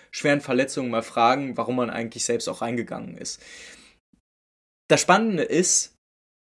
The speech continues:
diese, diese Repression, die wird erst dann klar oder erschließt sich vollständig, wenn man sich vor Augen führt,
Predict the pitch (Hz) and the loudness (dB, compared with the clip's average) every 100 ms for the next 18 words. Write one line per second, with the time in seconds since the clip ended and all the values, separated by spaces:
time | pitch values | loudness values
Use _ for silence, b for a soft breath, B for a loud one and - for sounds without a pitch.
0 | - 165 127 151 139 127 131 131 123 - | -4 0 4 6 6 2 -2 -2 -2 -4
1 | - - 165 196 190 175 139 123 170 - | -2 2 4 4 0 -6 -6 0 0 0
2 | 131 135 - _ _ - 139 180 220 214 | -2 0 -4 _ _ 2 4 4 0 -6
3 | - 113 101 117 143 _ _ _ _ _ | -4 -4 -4 -8 -12 _ _ _ _ _
4 | _ _ _ - 131 123 - - 123 - | _ _ _ -2 4 4 4 0 -2 0
5 | 151 175 - 156 - - - 151 175 180 | 2 2 0 -4 -6 -14 -2 4 4 4
6 | 120 117 117 135 170 170 - - 127 160 | 0 0 -2 -2 0 -2 -2 0 0 0
7 | 175 175 | -2 -2